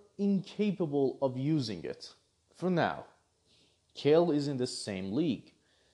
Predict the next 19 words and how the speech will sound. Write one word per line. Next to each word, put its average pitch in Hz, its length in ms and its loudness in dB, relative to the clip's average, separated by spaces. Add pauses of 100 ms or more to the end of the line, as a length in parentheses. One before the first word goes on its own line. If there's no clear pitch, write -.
(360)
She 135 580 -2 (100)
has 165 260 2
that 190 200 2
power, 127 380 0
but 110 160 -4
she, - 180 -12
unfortunately, 117 720 -4
she - 240 -10
cannot 135 500 -4
use 104 280 -4
it 87 140 -8
just - 320 -10
now. 92 360 -12 (480)
Which 170 280 2
means 156 440 -2 (260)
that 117 120 4
when 156 180 0
fighting 110 580 -2
Broly, 107 580 4